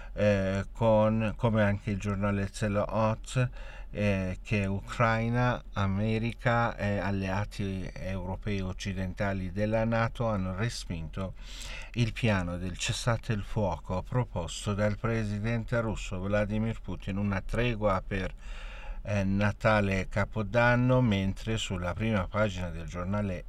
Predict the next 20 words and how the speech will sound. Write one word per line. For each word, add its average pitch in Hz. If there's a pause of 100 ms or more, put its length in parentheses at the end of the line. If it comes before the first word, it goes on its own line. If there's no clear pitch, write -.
Ecelaot, 95
eh, 90 (140)
troviamo 98
una 95
foto, 117 (640)
eh, 90
della 90
festa 101 (580)
per 101
il 95
Natale, 98
anche 95
per 92
il 90
Capodanno 98 (120)
in 113
Iran. 123
In 175
diverse 110
città, 98